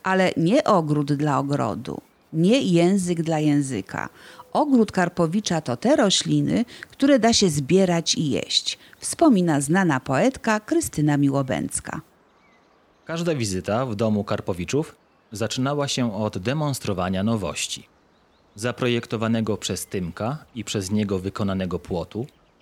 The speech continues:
Speaker 2: niewielkiej szklarni w ogrodzie wypełnionej doniczkami z sadzonkami ziół i rzadkich warzyw, starannie utrzymanych grządek i kwietników, rzadko spotykanych krzewów i nowych sadzonek drzew owocowych.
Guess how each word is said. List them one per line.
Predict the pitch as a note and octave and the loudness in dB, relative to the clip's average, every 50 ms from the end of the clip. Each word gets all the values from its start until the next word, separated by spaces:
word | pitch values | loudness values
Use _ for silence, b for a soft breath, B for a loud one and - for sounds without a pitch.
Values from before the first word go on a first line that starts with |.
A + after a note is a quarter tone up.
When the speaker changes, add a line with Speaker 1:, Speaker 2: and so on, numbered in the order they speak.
| _ _ _ _ _ - | _ _ _ _ _ -6
Speaker 2:
niewielkiej | C3 C3+ B2 C3+ C#3 C3 B2 - B2+ A#2 A2 | -4 -2 0 0 0 -2 -2 0 0 0 0
szklarni | - - - A#2 A2 G#2+ G#2 G2 G#2 G2+ G2 | -2 -2 0 0 0 0 0 0 0 0 0
w | F2 F#2+ | 0 -2
ogrodzie | G2 G2 G2+ F#2+ F2+ F2+ F#2 A2+ A#2+ A#2+ | -2 -2 -2 -2 -2 -2 -2 -4 -4 -2
wypełnionej | A2+ G#2+ - A2 G2 G2 G#2 G2+ G2 G2 F#2+ F#2 | -4 -4 -4 -4 -4 -2 -2 -2 -2 -4 -4 -4
doniczkami | G#2 G2+ A#2+ A#2+ A#2+ A2+ - - - G#2 F#2+ G2+ G2+ F#2 | -2 -2 0 0 0 0 -2 -4 -4 -4 -2 -2 -2 -2
z | - - | -4 -6
sadzonkami | - - G#2+ F#2+ F#2 G2 G2 G2 - G#2+ G#2 G2+ F#2 E2 | -4 -4 -4 -2 -2 -4 -4 -4 -4 -2 -2 -2 -4 -4
ziół | D#2+ F2 F#2 F#2 G2+ B2+ E3 F#3 - _ _ _ | -6 -6 -4 -2 -2 -4 -4 -6 -12 _ _ _
i | A#2 G2+ | -10 -8
rzadkich | F#2 G#2 G2 G2 - - - - F#2+ G2 | -4 -4 -4 -6 -6 -8 -8 -8 -8 -6
warzyw, | F2 F#2 F2 E2+ - A#2 B2+ C#3+ - - _ _ _ _ _ _ _ _ | -6 -6 -4 -4 -2 -4 -4 -4 -6 -12 _ _ _ _ _ _ _ _
starannie | - - - A#2+ A#2 A#2+ B2+ C#3 C3 B2 A#2+ A2 | -12 -8 -6 -4 -2 -2 0 0 2 0 0 0
utrzymanych | A2+ G#2+ - - G#2 A2 G#2+ G#2 G2+ F#2+ E2+ - | -2 -4 -2 -2 0 0 0 0 0 -2 -4 -6
grządek | - G#2 G2+ A#2 C#3 D#3+ D#3+ D3+ D3+ D3 - - | -6 -4 -2 -2 -2 -2 -2 -2 -4 -4 -4 -8
i | C3 A#2+ | -10 -10
kwietników, | - - A2 G2+ - - F#2 F2 E2 - - E2 D2+ - - - _ _ _ _ _ _ _ _ _ _ - | -6 -4 -6 -4 -4 -4 -4 -4 -6 -6 -10 -12 -12 -12 -16 -20 _ _ _ _ _ _ _ _ _ _ -10
rzadko | G#2 A2 A2+ A2+ - - A2+ | -6 -4 -4 -4 -6 -6 -8
spotykanych | - - - G#2 - G2 - - F#2 F2+ E2+ - - | -6 -6 -6 -6 -6 -6 -4 -4 -4 -4 -4 -6 -8
krzewów | - - - C3 C#3 C#3+ D3 C#3+ D3 - - _ _ _ _ _ _ _ - | -6 -4 -4 -2 -2 -2 -2 -4 -4 -6 -12 _ _ _ _ _ _ _ -8
i | F#3+ F3 | -4 -2
nowych | B2+ G#2 G#2 G#2 G2+ A2 G#2 - | 0 0 0 0 0 -2 -4 -4
sadzonek | - - G2 F2 F#2 F2+ F#2 F#2 G2+ G2+ | -4 -4 -4 -2 -2 -2 -2 -2 -2 -4
drzew | F2+ E2 D#2+ E2+ E2+ E2+ - - | -6 -6 -6 -6 -6 -6 -6 -6
owocowych. | - A#2+ B2+ C#3+ D3 - - F#2 C#2 - E2 D2+ - - - | -6 -4 -4 -4 -4 -4 -4 -6 -6 -8 -10 -14 -16 -16 -20